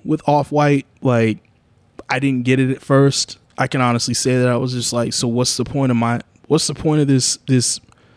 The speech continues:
this shoe that's commonly available to everyone?" Wh-, because somebody puts a, a, a fucking,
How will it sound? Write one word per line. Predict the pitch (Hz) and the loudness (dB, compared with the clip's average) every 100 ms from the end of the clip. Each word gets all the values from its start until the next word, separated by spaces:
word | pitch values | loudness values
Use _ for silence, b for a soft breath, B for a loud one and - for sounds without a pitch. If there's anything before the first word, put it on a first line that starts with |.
| b b b b - | b b b b -2
this | 127 117 - - _ | 0 2 -2 -4 _
shoe | - - 175 180 143 | -4 0 4 4 4
that's | 127 - - - - | 2 0 -6 -8 -2
commonly | 147 143 147 143 139 | 2 2 4 4 4
available | 131 131 127 131 | 4 4 4 2
to | 127 | 2
everyone?" | 131 120 120 113 | 2 0 0 0
Wh-, | 110 - - - _ _ | -2 -6 -20 -20 _ _
because | 117 143 131 | 0 2 2
somebody | - 143 135 | 0 0 2
puts | 127 147 - | 2 0 0
a, | 131 120 113 - _ | 2 2 2 -2 _
a, | - 117 110 107 110 | -6 -4 -4 -6 -4
a | 127 | -6
fucking, | - 127 - 120 110 104 | -2 -2 0 -2 -2 -4